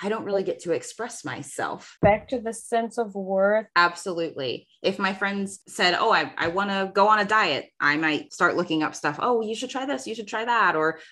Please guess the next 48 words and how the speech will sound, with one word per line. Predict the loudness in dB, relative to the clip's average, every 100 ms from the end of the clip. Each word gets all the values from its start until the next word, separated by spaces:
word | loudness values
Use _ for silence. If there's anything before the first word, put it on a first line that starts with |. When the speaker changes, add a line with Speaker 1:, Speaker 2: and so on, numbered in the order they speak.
| 0
Speaker 1:
I | 2
went | 2 -2
vegan | -2 0 -2
for | -4 -6
some | -4 -4
time. | -2 -2 -4
If | -6
a | -6
friend | -4 -4 -4
said, | -6 -4 -2
"I'm | -2
thinking | -2 -2
about | -2 -2
being | -2 -4
vegan," | -6 -2 -2 -2 -8 -20 -4
I | 0 2
would | 2 0
create | -2 0 2 0 -2 _ _ -8
a |
whole | -2 -2 -2
Pinterest | 0 0 0 -4 -4
board | -2 -2 0
of |
recipes | 2 2 0 -4 -6
for | -6 -8
them. | -8 -4
You | -2 0
know, | 2
I | 4 2
was | 0
Speaker 2:
Mm. | -2
Speaker 1:
always | 0 0 0 0 0 0 -2
just | 0 0 0 -4
trying | -2 0 0 -2
to | -4 -2 0 -2 -4
support | -8 -10 -6 -4 -2
them | -2 -2
in | -2
any | -2 -2 -2
way | -2 0 4 2 0
possible | -8 -12 -10 -6 -4 -4 -2 -4 -2
in | -2
hopes | 0 -2 -2
that | -6 -4
that | -4
made | 0 0
me | 2 0 -2 -6
valuable, | -8 -8 -8 -10 -10 -14